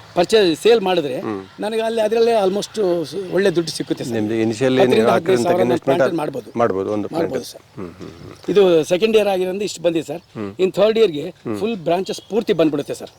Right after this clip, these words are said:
Speaker 2: ಓಕೆ, ಓಕೆ.
Speaker 1: ಒಂದು ತರ್ಟಿ to ಫಾರ್ಟಿ ಬ್ರಾಂಚಸ್ ಬರುತ್ತೆ.
Speaker 2: ಹ್ಮ್.
Speaker 1: ಒಂದ್ರಲ್ಲಿ ನನಗೆ ಎರಡು ಮೂರು ಸಿಕ್ರು
Speaker 2: ಹ್ಮ್.
Speaker 1: ನನಗೆ ಒಂದು ಪಿಲ್ಲರಲ್ಲಿ ಮಿನಿಮಮ್ ಅಂದ್ರೆ ಇಪ್ಪತ್ತೈದರಿಂದ ಮೂವತ್ತು ಕೆಜಿ ಸಿಕ್ಕುತ್ತೆ ಸರ್.
Speaker 2: ಹ್ಮ್, ಹ್ಮ್.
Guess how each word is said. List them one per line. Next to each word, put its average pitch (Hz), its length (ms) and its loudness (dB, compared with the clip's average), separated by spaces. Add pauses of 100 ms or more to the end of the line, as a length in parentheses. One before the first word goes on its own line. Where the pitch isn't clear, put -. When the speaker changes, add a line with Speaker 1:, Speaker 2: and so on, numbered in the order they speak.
(140)
Speaker 2:
ಓಕೆ, - 240 -12
ಓಕೆ. - 160 -6
Speaker 1:
ಒಂದು 170 80 2
ತರ್ಟಿ 185 260 0
to 220 140 2
ಫಾರ್ಟಿ 185 260 0
ಬ್ರಾಂಚಸ್ 175 400 -4
ಬರುತ್ತೆ. 160 300 -4
Speaker 2:
ಹ್ಮ್. 90 400 -8
Speaker 1:
ಒಂದ್ರಲ್ಲಿ 233 360 4
ನನಗೆ 185 200 2
ಎರಡು 208 260 2
ಮೂರು 214 180 2
ಸಿಕ್ರು 143 340 -6
Speaker 2:
ಹ್ಮ್. 110 420 -8
Speaker 1:
ನನಗೆ 180 200 2
ಒಂದು 190 120 2
ಪಿಲ್ಲರಲ್ಲಿ 214 400 0
ಮಿನಿಮಮ್ 190 340 -2
ಅಂದ್ರೆ 180 180 -2
ಇಪ್ಪತ್ತೈದರಿಂದ 165 520 -2
ಮೂವತ್ತು 147 320 -6
ಕೆಜಿ 147 180 -8
ಸಿಕ್ಕುತ್ತೆ - 340 -14
ಸರ್. 107 160 -8
Speaker 2:
ಹ್ಮ್, 92 140 -10
ಹ್ಮ್. 95 140 -10